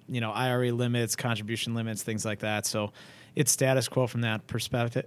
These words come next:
perspective, but, um, the things that we should look at is, you know, how, what's your income right now?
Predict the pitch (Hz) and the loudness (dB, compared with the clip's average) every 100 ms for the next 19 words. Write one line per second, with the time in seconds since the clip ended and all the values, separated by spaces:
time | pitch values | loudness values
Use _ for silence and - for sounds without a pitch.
0 | - - 113 131 117 127 131 117 107 107 | -6 -6 -2 -2 0 0 -2 -2 -4 -4
1 | - 110 107 104 104 117 117 135 120 110 | -2 -2 0 -2 -4 -6 -2 0 0 0
2 | - 127 117 - 107 104 104 - - - | 0 2 0 0 -2 -2 -2 -6 -16 -20
3 | - - 131 117 104 - - 147 143 139 | -20 -8 -2 -2 -2 -8 -4 -2 2 2
4 | - 127 123 123 120 117 120 127 120 117 | 4 4 4 4 4 4 2 4 2 2
5 | 104 | -2